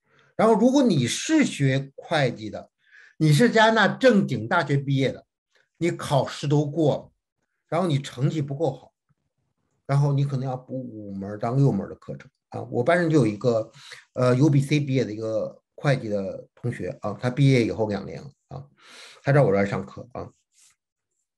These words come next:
我就问他的情况，他说：“我都过了，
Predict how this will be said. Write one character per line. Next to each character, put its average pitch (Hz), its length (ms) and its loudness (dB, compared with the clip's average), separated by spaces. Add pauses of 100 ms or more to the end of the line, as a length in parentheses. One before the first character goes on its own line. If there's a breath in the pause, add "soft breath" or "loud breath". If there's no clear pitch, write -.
(300)
我 120 80 4
就 123 60 6
问 131 120 4
他 127 120 0
的 117 60 2
情 - 200 -10
况， - 240 -10 (180)
他 135 100 0
说 143 600 4 (180)
：“我 - 140 -4
都 170 160 4
过 156 240 2
了， - 220 -16